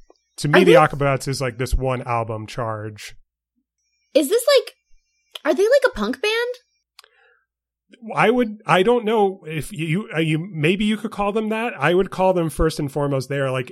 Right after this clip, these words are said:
Speaker 1: a novelty act.
Speaker 2: Okay. This just feels very, like, this song feels very, like, two-steppy to me. Like, specifically, like, I'm dancing. And when I say two-step, I feel like two-step has a lot of connotations. I'm, like, like, dancing by putting my right foot forward and my left shoulder forward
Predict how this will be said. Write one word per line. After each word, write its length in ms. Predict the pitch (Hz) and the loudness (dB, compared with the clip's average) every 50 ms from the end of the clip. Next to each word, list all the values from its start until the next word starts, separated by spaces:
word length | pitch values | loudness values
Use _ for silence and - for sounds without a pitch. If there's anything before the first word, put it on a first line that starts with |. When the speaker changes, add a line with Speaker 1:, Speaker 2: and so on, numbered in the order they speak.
| - - | -10 -8
Speaker 1:
a 100 | 143 131 | -8 -6
novelty 680 | 127 123 127 135 139 139 135 135 - - - 131 123 131 | -6 -4 -2 0 0 0 -2 -4 -6 -8 -10 -12 -10 -8
act. 480 | 131 117 110 107 107 - _ - - - | -6 -6 -6 -8 -10 -16 _ -2 4 6
Speaker 2:
Okay. 500 | 254 240 - 233 180 156 151 160 - - - | 6 6 4 2 0 0 0 -2 -6 -10 -6
This 180 | 196 226 311 - | -2 -2 -2 0
just 220 | 349 403 381 - | 0 0 0 0
feels 240 | - 349 370 349 330 | -2 -2 -2 -2 0
very, 260 | 294 294 277 269 262 | 2 2 4 4 4
like, 240 | 247 226 208 196 - - | 4 4 4 2 2 0
this 220 | 190 240 262 254 | -2 -2 -2 0
song 320 | - 233 202 196 202 208 214 | -2 -4 -2 -2 -2 -2 -2
feels 240 | 208 214 196 180 180 | 0 0 0 2 2
very, 280 | 190 185 185 185 185 | 2 4 4 4 4
like, 240 | 180 175 170 156 156 - - | 4 4 2 2 0 -4 -6
two-steppy 560 | - - 196 180 - - 156 139 - 143 135 | -4 -4 -4 -4 -2 -2 -4 -2 -4 -8 -12
to 80 | - - | -12 -12
me. 340 | - - 67 - - - - | -10 -8 -8 -8 -8 -6 0
Like, 180 | - 185 - - | 0 0 2 0
specifically, 720 | - - - - 214 208 - 226 202 - 202 185 190 190 185 | -4 -10 0 2 2 2 2 2 0 2 0 0 0 0 2
like, 340 | 175 175 165 160 156 - - - | 2 2 2 2 0 -4 -8 -6
I'm 220 | 190 180 175 175 | -4 -4 -4 -4
dancing. 560 | 170 - 185 180 180 185 - 196 185 175 175 | -4 -4 -4 -4 -4 -6 -8 -8 -8 -8 -8
And 120 | - - 185 | -6 -6 -6
when 80 | 185 | -4
I 80 | 190 190 | -4 -6
say 300 | 185 - - - 202 190 | -6 -6 -4 -4 -4 -4
two-step, 480 | 190 - 214 190 185 - - 226 208 - | -4 -6 -8 -8 -8 -4 -4 -4 -4 -4
I 80 | - 180 | -8 -6
feel 120 | 185 196 | -4 -4
like 120 | 185 147 - | -4 -4 -6
two-step 280 | - 165 156 170 147 - | -10 -12 -10 -10 -10 -10
has 100 | 160 151 | -12 -10
a 40 | 151 | -8
lot 140 | 147 143 | -8 -8
of 60 | - - | -8 -10
connotations. 580 | - 147 143 147 - 143 135 - 143 139 139 | -16 -18 -18 -16 -16 -14 -14 -14 -14 -14 -10
I'm, 200 | - - 170 170 | -8 -8 -6 -4
like, 200 | 165 160 156 - - _ _ _ - _ _ _ _ _ _ _ | -6 -6 -6 -8 -12 _ _ _ -20 _ _ _ _ _ _ _
like, 260 | - 185 185 175 - 170 180 - | 0 2 2 2 0 -6 -8 -4
dancing 520 | 220 208 208 214 226 - 254 240 240 240 | -2 0 0 -2 -2 -4 -4 -2 -2 0
by 160 | 208 196 180 | 0 0 -2
putting 420 | - - - 220 196 190 190 190 185 | -2 -4 -4 -4 -2 -2 -2 -4 -4
my 300 | 175 165 165 160 143 147 160 | -4 -4 -4 -6 -8 -6 -2
right 240 | 180 170 170 - | -2 -2 -2 -4
foot 220 | - - 202 185 - | -4 -4 -4 -4 -2
forward 240 | - 180 175 175 170 | -4 -4 -2 -2 -2
and 100 | 165 160 | -2 -4
my 120 | 160 156 | -4 -6
left 520 | 151 156 156 156 156 165 - - - - - _ | -4 -2 0 0 0 -2 -4 -8 -16 -20 -18 _
shoulder 440 | - - - 190 160 156 165 180 180 | -14 -6 -4 -2 -2 -2 -2 -4 -6
forward 560 | 180 202 196 190 185 196 196 196 196 196 190 | -4 -2 -2 -2 0 0 0 0 0 -2 -2